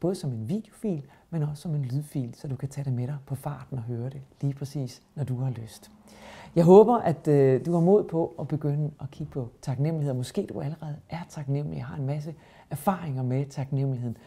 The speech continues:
så er du vel-, velkommen til at, øh, at skrive hernede under en kommentar til, hvordan du oplever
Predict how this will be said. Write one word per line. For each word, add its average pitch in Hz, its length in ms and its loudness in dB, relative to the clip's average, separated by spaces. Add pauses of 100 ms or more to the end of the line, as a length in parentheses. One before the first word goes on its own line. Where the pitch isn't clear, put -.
(160)
så - 160 0
er 165 40 4
du 185 60 6
vel-, 190 280 4
velkommen 196 400 -4
til 180 240 -8 (100)
at, 120 380 -4
øh, 110 60 -10 (540)
at 151 160 0
skrive 226 400 0 (240)
hernede 190 380 2
under 180 200 -2 (460)
en 151 100 0
kommentar 160 600 0
til, 165 200 -6 (520)
hvordan 147 300 2
du 175 160 -2
oplever 143 420 -4